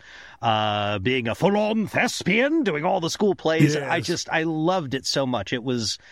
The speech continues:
Speaker 1: my solace, my escape, and, uh, uh, it really solidified my love of performing, the performing arts. So from there, I, uh,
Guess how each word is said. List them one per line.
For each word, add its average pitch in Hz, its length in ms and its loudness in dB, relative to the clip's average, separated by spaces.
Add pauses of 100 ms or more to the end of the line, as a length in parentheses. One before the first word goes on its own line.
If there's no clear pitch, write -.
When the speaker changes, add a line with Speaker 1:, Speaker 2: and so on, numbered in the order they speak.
(240)
Speaker 1:
my 120 140 4
solace, 170 640 0
my 104 180 0
escape, 147 640 -2 (480)
and, 110 560 -2
uh, 113 420 -2
uh, 127 200 -10
it 143 200 -4
really 147 240 0
solidified 147 560 0
my 135 140 2
love 135 500 -2
of 120 320 -2 (220)
performing, 131 520 0
the 113 120 -6
performing 117 440 0
arts. 247 300 -2 (340)
So 180 240 2
from 156 240 0
there, 185 540 0
I, 123 400 0
uh, 113 340 -2